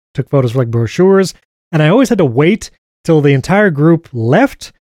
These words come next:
or try to run ahead of the whole group to get a picture of the scene or whatever we were at with no people in it,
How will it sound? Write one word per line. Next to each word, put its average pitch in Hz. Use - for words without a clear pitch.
or 175
try 190
to 156
run 151
ahead 185
of 185
the 160
whole 147
group 127
to 139
get 185
a 156
picture -
of 160
the 143
scene 190
or 170
whatever 156
we 151
were 135
at 139
with 147
no 185
people 143
in 101
it, -